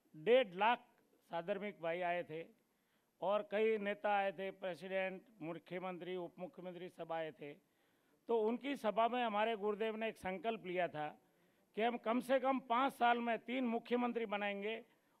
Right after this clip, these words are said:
और पाँच लोकसभा के मेंबर बनाएंगे, उन्होंने संकल्प लिया हुआ है और हम उसी के पीछे हैं और ये हम लोग आप लोगों को करके दिखाएंगे। और हम मेहनत यही कर रहे हैं कि भाई अभी जैन लोग सब एक दूसरे का साथ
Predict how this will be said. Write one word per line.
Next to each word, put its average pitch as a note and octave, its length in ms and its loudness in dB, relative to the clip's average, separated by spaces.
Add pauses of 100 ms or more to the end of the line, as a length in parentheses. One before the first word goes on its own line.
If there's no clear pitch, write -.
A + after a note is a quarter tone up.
और A#3 200 6
पाँच B3+ 380 2 (320)
लोकसभा G#3+ 480 -4
के G#3+ 140 -10
मेंबर F#3+ 340 -6
बनाएंगे, D3 540 -6
उन्होंने G#3+ 280 -4
संकल्प G#3+ 460 -6
लिया G3+ 200 4
हुआ D3 240 2
है A2+ 120 -10 (520)
और B3+ 400 6
हम A#3 240 2 (140)
उसी A3+ 260 -4
के B3+ 120 0
पीछे A3+ 380 -6
हैं A3 240 -2 (420)
और A3 160 8
ये B3 280 8
हम B3 180 6
लोग B3+ 180 6
आप A#3+ 200 4
लोगों B3 260 4
को A#3+ 200 4
करके A#3 300 2
दिखाएंगे। G#3 580 -2 (460)
और A#3+ 160 8
हम A3+ 140 4
मेहनत A#3 400 0
यही B3+ 220 2
कर A#3 220 2
रहे A#3 140 0
हैं A#3 120 -2
कि A#3 120 -4
भाई A#3 280 0
अभी A3+ 400 -4
जैन F#3 340 2
लोग A3 280 0
सब G#3+ 260 -2
एक G#3 240 0
दूसरे G#3 380 -4
का G#3 220 -4
साथ G3 260 0